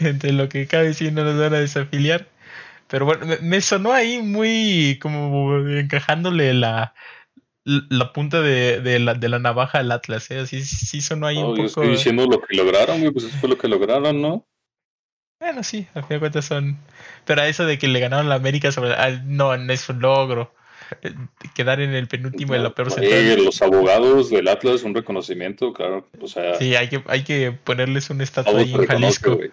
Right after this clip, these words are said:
Speaker 2: todo se reconoce.
Speaker 1: Bueno, sí, eso sí. Y pues
Speaker 2: Sí.
Speaker 1: nada, Brandon, se, se termina el torneo.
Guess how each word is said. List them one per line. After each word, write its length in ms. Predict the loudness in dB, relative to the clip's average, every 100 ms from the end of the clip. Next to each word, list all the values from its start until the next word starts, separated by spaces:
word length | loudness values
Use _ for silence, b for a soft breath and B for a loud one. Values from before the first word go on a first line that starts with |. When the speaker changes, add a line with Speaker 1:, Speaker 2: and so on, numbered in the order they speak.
| -4
Speaker 2:
todo 160 | -4 -2
se 120 | -4
reconoce. 600 | -4 -4 -6 -8 -12 -18 _ _ _ -6
Speaker 1:
Bueno, 260 | -2 -2
sí, 240 | -2 -4 -2
eso 220 | -4 -2
sí. 200 | -2 -4 -6 _ _ _ -20 _ _ _ -8 -8 B B B -6
Y 80 | -2
pues 160 | 2
Speaker 2:
Sí. 40 | 2
Speaker 1:
nada, 120 | 2
Brandon, 300 | -2 -4 -2
se, 240 | -2 -2
se 200 | 0 0
termina 380 | 2 -2 0 0
el 140 | 0 0
torneo. 520 | -2 0 0 0